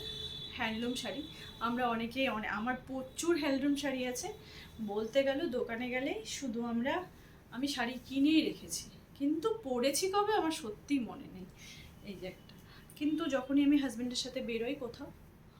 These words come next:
ও আমাকে বলবে, "হয় কুর্তি পরো, নয় জিন্স পরো, শাড়ি পরো না, অত টাইম নেই।"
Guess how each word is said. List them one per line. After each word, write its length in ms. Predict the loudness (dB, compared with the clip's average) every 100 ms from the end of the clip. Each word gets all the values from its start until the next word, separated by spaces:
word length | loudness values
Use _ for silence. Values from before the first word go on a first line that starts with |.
| -20 -10 -4
ও 20 | -2
আমাকে 220 | -2 -4 -6 -6
বলবে, 200 | -6 -4
"হয় 140 | -2 -4
কুর্তি 280 | -6 -10 -10 -8
পরো, 140 | -6 -2
নয় 140 | -2 -4
জিন্স 200 | -10 -12 -16
পরো, 160 | -20 -16 -10 -4
শাড়ি 220 | -2 -2 0
পরো 180 | 0 4
না, 60 | 2
অত 100 | 2 0 -4
টাইম 220 | -4 -6 -4
নেই।" 120 | -6